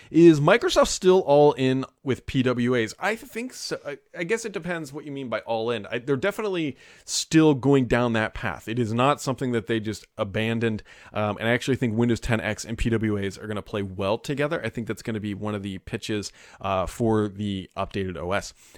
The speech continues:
Uh, he says, "Do you think there is an initiative for Android and I O S developers to change from native apps to P W A,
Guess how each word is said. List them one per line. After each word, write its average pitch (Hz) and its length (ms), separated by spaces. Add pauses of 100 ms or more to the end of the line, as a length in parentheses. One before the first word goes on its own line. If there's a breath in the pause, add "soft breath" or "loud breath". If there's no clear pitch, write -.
Uh, 123 100
he 120 100
says, 143 200
"Do 156 120
you 185 120
think 190 240
there 185 100
is 160 160
an 165 100
initiative 208 520
for - 180
Android 147 340
and 131 100
I 131 120
O 127 120
S 135 120
developers 113 600
to 123 80
change 160 380 (200 loud breath)
from 127 160
native 185 260
apps 151 340
to 127 60
P 170 160
W 151 320
A, 120 280